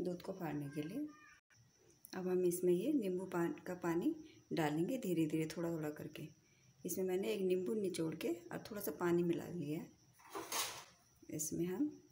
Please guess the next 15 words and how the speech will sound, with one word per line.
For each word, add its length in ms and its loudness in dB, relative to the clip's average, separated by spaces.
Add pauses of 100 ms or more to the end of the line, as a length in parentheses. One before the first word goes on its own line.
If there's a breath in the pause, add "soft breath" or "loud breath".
(1300)
थोड़ी 320 -2
मात्रा 380 2
में 160 2 (520)
मिला 340 2 (100)
के 140 0 (180)
हिलाएंगे 640 2
इसे। 300 -2 (2000)
फिर 220 -4
एक 180 -2
और 180 2
बार 220 0
डालेंगे, 480 0
इस 280 -4
तरह 180 0
हिलाएंगे। 680 0